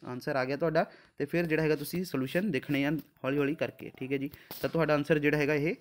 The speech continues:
ਆ ਗਿਆ, ਠੀਕ ਹੈ ਜੀ। ਤਾਂ ਇਹ ਤੁਹਾਡਾ ਆਨਸਰ ਹੈ, ਫੁੱਲ ਫਲੈਜ ਆਨਸਰ। ਤੇ ਇਸ ਨੂੰ ਤੁਸੀਂ ਜ਼ੂਮ ਕਰਕੇ ਵੀ ਦੇਖ ਲਓ ਇੱਕ ਵਾਰੀ ਚੰਗੀ ਤਰ੍ਹਾਂ,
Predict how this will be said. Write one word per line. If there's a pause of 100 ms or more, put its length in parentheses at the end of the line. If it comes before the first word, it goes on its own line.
(160)
ਆ
ਗਿਆ, (460)
ਠੀਕ
ਹੈ
ਜੀ। (160)
ਤਾਂ
ਇਹ
ਤੁਹਾਡਾ
ਆਨਸਰ
ਹੈ,
ਫੁੱਲ
ਫਲੈਜ
ਆਨਸਰ। (1200)
ਤੇ
ਇਸ
ਨੂੰ
ਤੁਸੀਂ
ਜ਼ੂਮ
ਕਰਕੇ
ਵੀ
ਦੇਖ
ਲਓ
ਇੱਕ
ਵਾਰੀ
ਚੰਗੀ
ਤਰ੍ਹਾਂ,